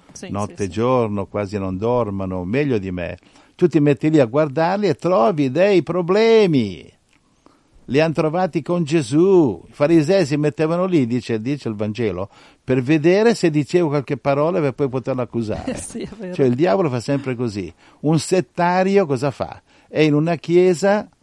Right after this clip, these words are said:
Speaker 2: e si con-, si concentra sul male, si concentra sugli sbagli del pastore, che quelli qualunque pastore non c'è molto da cercare. Se tu vai, ascolti i miei, le mie registrazioni, a parte che a-, amo il Signore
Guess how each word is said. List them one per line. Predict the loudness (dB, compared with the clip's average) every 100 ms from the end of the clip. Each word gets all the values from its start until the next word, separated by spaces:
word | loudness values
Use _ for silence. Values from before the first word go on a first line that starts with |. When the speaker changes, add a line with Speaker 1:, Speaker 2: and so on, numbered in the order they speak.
| _ _ _ _ _ _
Speaker 2:
e | 0
si | 0 0 -2
con-, | 0 -2
si | -2 -10
concentra | -6 -6 -4 -4 -4 -8
sul | -6 -6
male, | -2 -4 -4 -6 -6 -8 -12 _ _
si | -12
concentra | -6 -6 -4 -4 -6
sugli | -10 -8 -8
sbagli | -6 -4 -2 -2
del | -6
pastore, | -6 -10 -6 -6 -6
che | -8
quelli | -6 -6 -4 -8 _ _ -8
qualunque | -4 -4 -4
pastore | -6 -6 -2 -2 -2
non | -4 -6
c'è | -8
molto | -8 -6 -8
da | -8
cercare. | -10 -10 -8 -8 -10 -20 _ _ _
Se | -10 -6
tu | -2
vai, | 0 -2 -4 _ -12
ascolti | -12 -4 -4 -4
i | -4
miei, | -2 -4
le | -4
mie | -4
registrazioni, | -6 -6 -8 -8 -8 -6 -6
a | -6
parte | -6 -6 -6 -8
che | -6 -8 -8 _ _
a-, | -14 -14
amo | -6 -2 0 0
il |
Signore | -2 -4 -2 0 0 -2 -2 -6